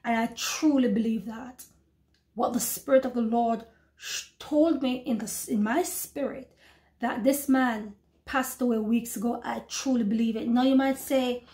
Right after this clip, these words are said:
"Oh, so why they just coming out?" <laughs> Why they ju-, why, why is it that they just releasing that he died if he died weeks ago?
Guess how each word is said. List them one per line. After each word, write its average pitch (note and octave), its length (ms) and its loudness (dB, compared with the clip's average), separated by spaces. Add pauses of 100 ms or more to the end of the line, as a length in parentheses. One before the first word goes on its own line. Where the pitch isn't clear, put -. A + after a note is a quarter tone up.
(300)
"Oh, D4 480 0
so - 160 -2
why B3 240 6
they B3+ 100 4
just - 280 -4
coming C#4 340 0
out?" C4 460 -4 (300)
<laughs> - 920 2
Why C4+ 320 6
they B3 160 4
ju-, B3+ 160 2
why, C4+ 420 6
why C4 160 6
is B3+ 160 2
it C4 120 0
that A3 160 -2
they A#3 60 -2
just G#3+ 220 -2
releasing B3+ 760 2 (240)
that G#3 200 -10
he A3+ 120 -4
died A#3+ 380 0
if A#3 100 -6
he A#3+ 80 -4
died G#3 280 -4
weeks A3+ 240 -4
ago? G3+ 340 -8